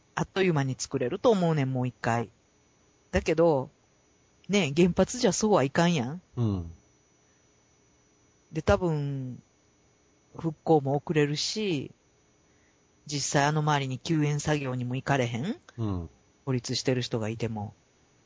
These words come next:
Speaker 1: 物資が行かへんかったり、そこへ持っていく人が嫌がっていかなかったり、
Speaker 2: うん。
Speaker 1: いろんなことがあるわけやんか。
Speaker 2: うん。
Speaker 1: で、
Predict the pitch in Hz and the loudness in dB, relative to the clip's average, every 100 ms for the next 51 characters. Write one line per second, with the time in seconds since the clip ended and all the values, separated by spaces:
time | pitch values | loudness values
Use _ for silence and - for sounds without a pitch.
0 | _ _ _ _ 135 139 - 120 117 131 | _ _ _ _ 0 2 2 0 0 0
1 | 123 123 113 110 - 123 156 196 143 120 | 0 -2 -4 -8 -6 -2 2 2 0 -4
2 | _ _ _ _ _ _ _ _ _ _ | _ _ _ _ _ _ _ _ _ _
3 | _ _ - 139 - 131 120 117 143 143 | _ _ -4 0 4 4 4 0 2 2
4 | 156 - 147 120 127 127 123 - 117 - | 2 2 2 2 2 2 0 -2 -4 0
5 | 123 120 107 110 117 143 151 120 - 104 | 0 0 -4 -6 -4 -2 -2 -4 -6 -6
6 | 90 82 165 254 311 190 165 135 131 139 | -6 -2 2 4 2 0 2 4 4 4
7 | 131 127 117 117 - 208 147 143 101 95 | 2 0 -2 -4 -2 -2 -2 -6 -6 -4
8 | 82 - _ _ _ _ _ _ _ - | -4 -8 _ _ _ _ _ _ _ -2
9 | 170 170 | 4 4